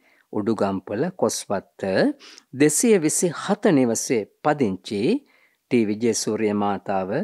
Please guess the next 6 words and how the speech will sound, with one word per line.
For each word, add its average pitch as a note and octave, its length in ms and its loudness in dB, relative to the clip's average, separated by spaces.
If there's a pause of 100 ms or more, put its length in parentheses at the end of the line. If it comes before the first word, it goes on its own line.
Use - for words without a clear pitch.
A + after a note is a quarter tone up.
(260)
දූ G#2+ 240 0
දරුවන්, G2 440 -2 (100)
සහෝදර A2 540 -4
සහෝදරියන් G#2+ 720 -4 (320)
සියලු G#2+ 420 2
දෙනා. F#2 360 -4